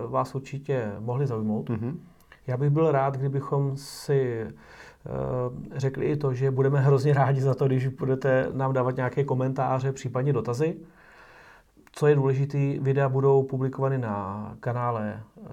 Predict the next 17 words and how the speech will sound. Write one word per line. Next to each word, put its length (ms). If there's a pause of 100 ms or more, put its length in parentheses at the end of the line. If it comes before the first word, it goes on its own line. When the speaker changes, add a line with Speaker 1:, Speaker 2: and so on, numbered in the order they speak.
(120)
Speaker 1:
eh, 40
YouTube 420
Adol 260
Monitor, 420
takže 240
případně 360
dejte 460
odběr, 340
abyste 360
se 140
o 40
nich 120
dozvěděli. 500
Budeme 260
se 140
snažit, 480
eh, 40